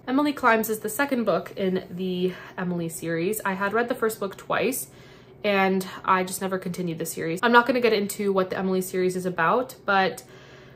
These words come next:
Emily Climbs was a bit of a struggle because of a certain man named Dean, who was an utter creep and ruined the book for me,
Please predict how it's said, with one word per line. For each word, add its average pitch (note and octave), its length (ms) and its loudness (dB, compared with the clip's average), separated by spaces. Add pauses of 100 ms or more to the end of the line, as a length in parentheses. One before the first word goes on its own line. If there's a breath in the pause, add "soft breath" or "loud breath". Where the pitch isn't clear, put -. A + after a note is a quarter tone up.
(160 loud breath)
Emily C#4+ 520 4
Climbs G3+ 720 0
was G3 120 -6
a G#3+ 40 0
bit G#3 120 0
of A3 100 2
a B3 40 0
struggle F3 720 0
because G#3+ 400 -2
of G#3 120 -2
a G#3 60 -2
certain A3+ 340 0
man G3+ 440 0 (180 loud breath)
named G3 360 -2
Dean, G#3+ 500 -2 (400 loud breath)
who A3 80 2
was G#3+ 120 6
an F#3+ 120 2 (200)
utter A3+ 400 6
creep G#3+ 580 -4 (120)
and G3+ 240 0
ruined A3+ 320 6
the A#3+ 40 8
book G3 220 4
for F3+ 220 0
me, F3+ 320 -2